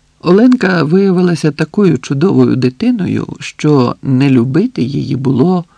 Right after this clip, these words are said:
неможливо. Здавалося, вона жила в цьому будинку разом з татом Сергієм і мамою Дашею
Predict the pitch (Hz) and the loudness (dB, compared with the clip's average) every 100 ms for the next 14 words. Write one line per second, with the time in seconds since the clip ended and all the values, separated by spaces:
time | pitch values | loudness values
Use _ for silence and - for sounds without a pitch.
0 | _ _ - 113 135 139 131 - - - | _ _ -6 -4 -2 -4 -6 -10 -14 -16
1 | 143 _ _ _ _ _ _ _ _ _ | -20 _ _ _ _ _ _ _ _ _
2 | _ _ _ _ - 151 156 202 226 214 | _ _ _ _ -12 -4 -2 0 0 -2
3 | - 185 175 170 - 156 170 175 156 180 | 0 0 0 -2 -2 -2 0 0 2 0
4 | 160 113 - 139 120 120 120 117 175 160 | 0 -2 -2 -2 -2 0 -2 0 -2 -4
5 | 117 117 - _ _ 127 139 139 147 131 | -6 -8 -12 _ _ -2 0 0 -2 -4
6 | - 135 131 120 - 117 117 139 156 127 | -4 -4 -4 -8 -8 -10 -6 -4 -2 -4
7 | 127 - _ - 127 120 117 107 107 110 | -10 -14 _ -6 -2 0 0 -2 -2 -2
8 | 131 180 - 120 - | -2 -4 -6 -10 -10